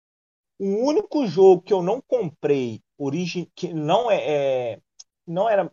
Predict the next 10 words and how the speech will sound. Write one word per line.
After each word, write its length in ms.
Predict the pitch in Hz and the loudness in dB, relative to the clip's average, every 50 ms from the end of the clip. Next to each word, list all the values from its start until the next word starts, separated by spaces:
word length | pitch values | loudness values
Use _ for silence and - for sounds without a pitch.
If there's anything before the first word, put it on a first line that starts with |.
| _ | _
que 120 | - - 165 | -10 -6 -4
era 120 | 156 151 | -4 -4
multiplataforma 920 | 160 151 160 202 254 - - - 214 - - 196 170 - - 170 160 156 156 | -4 -4 -6 -6 -8 -8 -10 -10 -8 -4 -2 -2 -2 -2 -2 -4 -4 -4 -6
no 100 | 151 - | -8 -10
PlayStation 580 | - - 165 165 165 - 151 160 - 175 160 | -6 -6 -6 -6 -4 -6 -8 -8 -8 -10 -12
três, 260 | - - 156 160 175 | -10 -8 -6 -6 -4
foi 140 | - - 196 | -4 -2 -4
só 340 | 185 - - - 190 170 185 | -4 -4 -8 -6 -2 -2 -2
o 60 | 220 | -2
Skyrim. 500 | 254 - - - - 135 117 101 - 65 | -2 -6 -10 -6 -4 -2 -2 -2 -2 -6